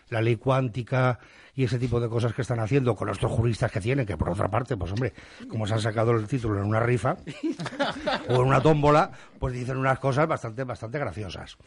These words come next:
Bastante graciosas de aquellas en las cuales cambiaría la ciencia jurídica mundial, si alguien les hiciera caso. Pero como no es el caso, pues aquí se quedan diciendo esas tonterías.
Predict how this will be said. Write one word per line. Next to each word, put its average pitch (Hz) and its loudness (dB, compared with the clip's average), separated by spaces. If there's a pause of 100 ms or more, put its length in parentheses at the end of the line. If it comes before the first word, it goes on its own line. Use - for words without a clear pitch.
(340)
Bastante 123 2
graciosas 160 2
de 156 2
aquellas 131 0
en 156 2
las 123 0
cuales 156 0
cambiaría 135 2
la 151 2
ciencia 143 0
jurídica 135 -4
mundial, 120 0
si 127 -6
alguien 120 -4
les 113 -4
hiciera 107 -4
caso. 143 -4 (380)
Pero 127 2
como 123 0
no 127 2
es 123 2
el 127 2
caso, 190 2
pues 131 -2
aquí 120 -8
se 120 -6
quedan 127 -4
diciendo 120 -8
esas 110 -6
tonterías. 78 -12